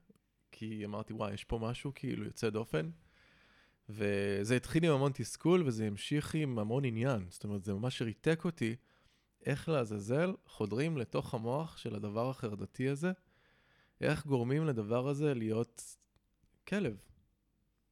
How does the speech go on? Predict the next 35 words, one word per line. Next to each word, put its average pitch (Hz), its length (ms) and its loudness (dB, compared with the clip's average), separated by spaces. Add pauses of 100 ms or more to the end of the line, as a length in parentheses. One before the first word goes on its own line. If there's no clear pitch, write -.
(220)
ב-, 117 100 -2
באיזושהי 151 720 2
מידה. 110 280 0 (840)
אני 107 180 -4
כ-, - 40 -4
יכול 147 300 2
להגיד 156 220 2
לך, - 100 -4
אגב, 123 240 2
שהכלבה 110 460 0
הזאת 131 280 -2
היום 117 480 -4
חיה 117 300 -2
כבר 110 200 -4
שנים 123 540 -6
באושר 117 380 -6
ועושר 113 420 -4
עם 104 140 -4
משפחה - 380 -6
נהדרת. 120 760 0
אני - 420 -20
חושב - 120 -6
שזו 135 180 2
הייתה 107 220 4
הצלחה 113 360 0
ראשונה 113 380 -2
שלי 113 200 -8
בתור 113 320 -2
מאלף, 117 300 0
שאפילו 117 320 -2
לא 110 80 0
הייתי 117 200 -2
מאלף, 120 480 0
שאימצו - 1300 -8
אותה, 135 260 2